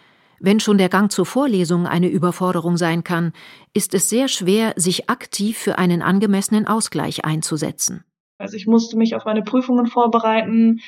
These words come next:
Speaker 2: meine Erkrankung irgendwie handeln und zusätzlich der Uni noch in Dutzenden Anträgen erklären,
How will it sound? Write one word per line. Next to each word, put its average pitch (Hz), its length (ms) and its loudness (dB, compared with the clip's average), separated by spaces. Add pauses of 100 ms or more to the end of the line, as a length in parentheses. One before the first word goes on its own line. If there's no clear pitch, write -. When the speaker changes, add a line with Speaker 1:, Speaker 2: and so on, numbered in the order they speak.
(220)
Speaker 2:
meine 220 180 2
Erkrankung 240 460 -2
irgendwie 226 340 2
handeln 233 520 4
und 214 180 -10
zusätzlich 226 600 -4
der 220 380 0
Uni 240 220 6
noch 214 180 2
in 226 140 0
Dutzenden 226 400 -2
Anträgen 226 540 -2
erklären, 233 600 -2